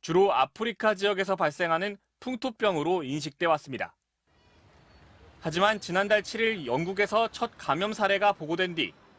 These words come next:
유럽과 북미, 중동 등으로 빠르게 확산된 데 이어 우리나라에서도 첫 의심 환자가 나타난 겁니다.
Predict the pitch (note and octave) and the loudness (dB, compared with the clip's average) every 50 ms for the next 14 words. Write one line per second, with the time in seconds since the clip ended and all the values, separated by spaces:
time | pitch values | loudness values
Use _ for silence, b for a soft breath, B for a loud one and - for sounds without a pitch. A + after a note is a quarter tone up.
0 | _ _ _ _ _ _ - C3+ D#3+ F3+ G3+ F#3+ - - A3 G3+ F#3 - - E3+ | _ _ _ _ _ _ -6 -2 2 2 2 2 2 2 4 4 4 2 -2 -6
1 | F3+ G3 F#3+ D#3 G2 D#2+ - _ _ _ _ _ _ _ _ - - F#3 G3+ G3 | -6 -2 -2 -4 -4 -6 -10 _ _ _ _ _ _ _ _ -6 -2 -2 0 2
2 | A3 A3 A3 F#3+ G#3 G3 G3 G3+ A3 A3+ G#3+ - A3 A3 A3+ A3 G3+ A3 G#3+ G#3+ | 2 0 2 0 0 0 2 4 2 2 4 4 2 2 2 2 -2 -2 -2 -2
3 | G#3+ - - A#3 A3 G#3 G3+ F#3+ F#3 F#3+ F3+ F#3 F#3 D#3+ G#2+ - - _ _ _ | -4 -4 -4 -2 -2 -2 -2 0 0 0 0 2 0 0 -2 -2 -6 _ _ _
4 | - - - - - C#3 D#3 G3+ G#3+ G#3+ G#3 G3 G3+ G3 G3 F#3 F#3 F3+ E3 F#3+ | -20 -18 -16 -12 -8 -4 -2 0 2 2 4 4 4 4 2 0 -4 -4 -2 -2
5 | G3+ F#3+ - - A#3 A#3 A3 - - - D3 D3 E3+ - A3+ A#3 A3+ G#3 F#3 E3 | -2 -2 -2 -2 -2 -4 -4 -4 -14 -8 -6 -6 -4 -4 -2 0 2 2 2 2
6 | D3+ C#3 D3 E3+ F#3 D#3+ B2+ - - D#3 C#3 D#3 D#3 D3+ B2+ A#2 F#2 E2+ | 0 2 2 2 2 2 0 -2 -2 -6 -6 -4 -4 -4 -6 -6 -10 -10